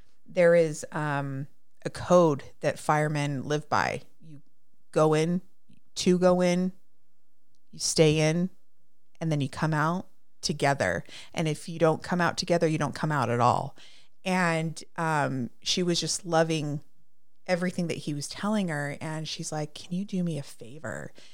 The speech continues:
Can you talk to Luke about your dad?" And he's like, "Okay, why?" And he, she's like, "Because I just, I think that he needs to realize that he's not the only little boy that had to grow up without a dad." And right there, I'm like, "Sweeney,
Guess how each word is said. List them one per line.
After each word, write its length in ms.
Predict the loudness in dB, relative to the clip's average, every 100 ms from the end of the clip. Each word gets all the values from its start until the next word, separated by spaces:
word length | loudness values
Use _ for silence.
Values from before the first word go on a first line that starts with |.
| -16 -8
Can 200 | -2 -2
you 440 | 0 -4 -6 -12 -14
talk 380 | -6 -4 -4 -6
to 120 | -8
Luke 340 | -4 -4 -4
about 300 | -6 -4 -4
your 100 | -4
dad?" 340 | -6 -4 -2 -4
And 120 | -6
he's 260 | -8 -10 -6
like, 500 | -4 -4 -6 -10 -16 -16 -10
"Okay, 400 | -8 -4 0 0
why?" 340 | 0 0 2 2
And 220 | 0 -4
he, 160 | -10 -8
she's 260 | -8 -4
like, 160 | -4 -4
"Because 360 | -4 -2 -2
I 100 | -4
just, 320 | -4 -4 -6 -10 -16 -16 -8
I 100 | -8
think 260 | -2 -2 -2
that 140 | -4
he 160 | 0 0
needs 200 | 0 -2
to 60 | -2
realize 360 | 0 0 0
that 80 | -2
he's 320 | -6 -4 -2
not 160 | -4 -6
the 120 | -8 -14 -12
only 360 | -12 -12 -14 -14 -14 0
little 160 | 2
boy 520 | 2 0 0 2 0 -2 -14 -16 -16 -14 -14 -14 -14 -14 -14 -4
that 220 | -4 -4
had 240 | -2 -2
to 80 | -2
grow 260 | 0 2 2
up 200 | 0 -2
without 260 | -4 -4
a 80 | -4 -6
dad." 440 | -4 -2 -4 -6 -14 -16 -16 -8
And 220 | -4 0
right 340 | 4 4 4 0
there, 280 | 2 4 4 2
I'm 140 | 2
like, 200 | 0 0
"Sweeney, 600 | -2 0 2 2 2